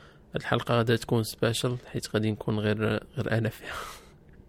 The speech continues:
<laughs> صراحة الحلقات اللي كنكون، كنكون بوحدي تا هما كيكونوا، كيكونوا enjoyable. ماشي ضروري يكون معايا guest. So،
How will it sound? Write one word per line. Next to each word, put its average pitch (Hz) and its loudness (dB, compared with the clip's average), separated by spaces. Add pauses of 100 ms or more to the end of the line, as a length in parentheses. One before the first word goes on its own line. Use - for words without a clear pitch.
(200)
<laughs> - -14
صراحة 135 6
الحلقات 139 2
اللي 123 2
كنكون، 113 4
كنكون 117 2
بوحدي 120 2
تا 135 4
هما 151 4
كيكونوا، 107 2 (560)
كيكونوا 113 -2 (120)
enjoyable. 104 2 (220)
ماشي 113 0
ضروري 110 4
يكون 110 0
معايا 107 0 (100)
guest. - -6 (840)
So، - 0